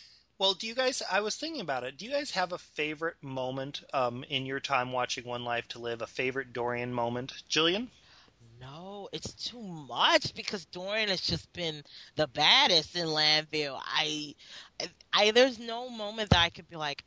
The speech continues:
Speaker 2: "Oh my God, this was epic with Dorian," because all of her little moments were kinda good. I like the moment that they showed her having Vicky locked in that cellar after Mel died. She blamed Vicky for Mel's death.
Speaker 1: Oh,
Speaker 2: And
Speaker 1: Vicky and Mel in the, or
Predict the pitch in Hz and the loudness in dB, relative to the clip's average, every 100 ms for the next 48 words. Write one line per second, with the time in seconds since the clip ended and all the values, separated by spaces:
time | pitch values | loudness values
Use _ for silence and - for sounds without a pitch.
0 | - 127 127 - 120 110 117 131 - 127 | -14 -12 -12 -8 -8 -8 -8 -8 -10 -12
1 | 95 120 123 - 127 135 127 135 131 131 | -8 -4 -4 -4 -12 -12 -16 -16 -12 -6
2 | 165 160 160 190 311 277 254 226 214 220 | -4 2 8 10 10 8 2 -2 -4 -6
3 | 208 196 196 196 190 185 202 190 160 - | -6 -4 -4 -8 -10 -8 -4 0 0 4
4 | 202 156 - - - 139 165 - 208 190 | 6 6 2 0 4 6 6 4 -4 -6
5 | 196 190 180 180 180 - 185 180 180 196 | -4 -2 0 2 2 0 -4 -6 -8 -4
6 | 185 185 185 180 165 170 185 147 156 170 | 0 4 4 4 0 0 0 4 8 6
7 | - 170 165 165 - - 190 175 170 180 | 4 2 6 4 2 0 4 6 6 4
8 | - - - 156 156 - 165 151 151 160 | 4 -6 -4 0 2 2 -4 0 2 4
9 | 165 156 143 151 - 143 139 143 156 170 | 4 6 6 6 2 -2 -6 -6 -6 -6
10 | 160 - 190 208 190 180 165 170 175 - | -6 -6 -8 -8 0 4 6 4 2 0
11 | 180 175 196 - - _ - - - - | 6 6 6 2 -8 _ -20 -18 -14 -12
12 | - - - 175 127 123 - 143 - 135 | -14 -16 -4 2 4 4 2 0 2 0
13 | 120 117 120 120 113 113 147 131 117 | 0 -2 0 0 -4 -4 2 2 2